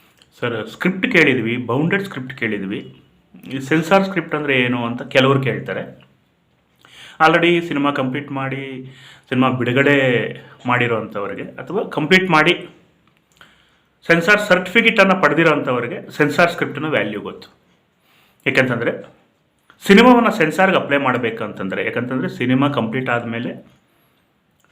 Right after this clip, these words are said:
ನಾವು ಅದನ್ನ ಥಿಯೇಟರ್‌ಗಳಲ್ಲಿ ಬಿಡುಗಡೆ ಮಾಡ್ಬೇಕಂದ್ರೆ Central Board of Film Certification,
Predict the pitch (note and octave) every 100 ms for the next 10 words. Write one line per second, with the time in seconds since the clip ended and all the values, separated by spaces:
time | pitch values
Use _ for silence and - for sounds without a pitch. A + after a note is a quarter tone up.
0 | _ C3+ C#3+ D#3+ F3 F3+ C#3+ C#3+ C3 -
1 | - _ _ _ _ _ _ E3+ F#3 F#3+
2 | F3 D3 B2+ C3 C#3 C3 A#2 A#2 A2+ A#2
3 | F3 - _ _ _ _ - - F3+ G#3+
4 | G#3+ G#3+ - C#3+ D3 D3 D3 - D3 -
5 | B2+ B2 A#2 A2 G#2 - G2